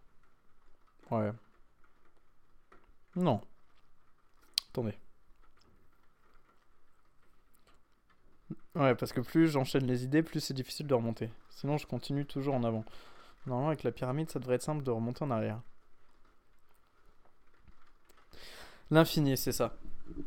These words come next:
Euh, le truc de l'infini, c'est que même si tu le touches, t'es mort. C'est, c'est trop tard, en fait. Si tu t'en rapproches, t'es mort. C'est trop grand, les, les gens comprennent pas. Même moi, je, je peux pas dire l'infini avec des mots.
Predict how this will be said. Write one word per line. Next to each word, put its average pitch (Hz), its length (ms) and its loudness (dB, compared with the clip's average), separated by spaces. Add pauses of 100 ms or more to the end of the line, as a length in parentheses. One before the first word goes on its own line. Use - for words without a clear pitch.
(180)
Euh, 143 500 10
le 147 140 6
truc 202 280 2
de 156 80 6
l'infini, 156 460 4
c'est - 180 -4
que 160 400 4
même 165 220 2
si 170 100 -4
tu 156 140 0
le 151 60 -2
touches, 170 220 2
t'es 143 120 4
mort. 120 260 0 (1040)
C'est, 131 240 2
c'est - 180 -8
trop - 220 12
tard, - 320 12
en - 40 0
fait. - 460 0 (460)
Si - 80 -14
tu - 80 -12
t'en 185 140 8
rapproches, 202 480 8
t'es 170 100 8
mort. 131 240 -2 (500)
C'est - 100 -10
trop 143 180 2
grand, 135 360 2
les, 127 480 4
les 123 60 0
gens 127 160 0
comprennent 135 280 0
pas. 143 120 8
Même 139 160 4
moi, 139 380 6
je, 120 260 0 (380)
je - 80 -6
peux - 100 -2
pas 143 360 8 (800)
dire 143 520 6
l'infini 127 320 0
avec 131 160 2
des 120 80 2
mots. 110 200 -2